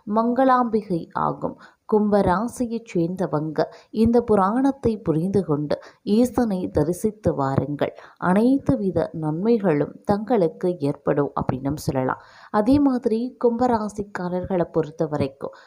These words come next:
அவிட்டம் மூன்று, நான்காம் பாதங்கள்,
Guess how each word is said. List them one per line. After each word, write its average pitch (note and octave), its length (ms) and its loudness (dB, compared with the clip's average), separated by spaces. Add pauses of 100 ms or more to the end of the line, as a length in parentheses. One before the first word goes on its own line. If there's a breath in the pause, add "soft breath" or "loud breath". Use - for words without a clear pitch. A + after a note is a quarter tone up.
(140 loud breath)
அவிட்டம் A#3+ 580 2
மூன்று, G#3 680 -2
நான்காம் D#3+ 640 -2
பாதங்கள், C#3+ 600 -4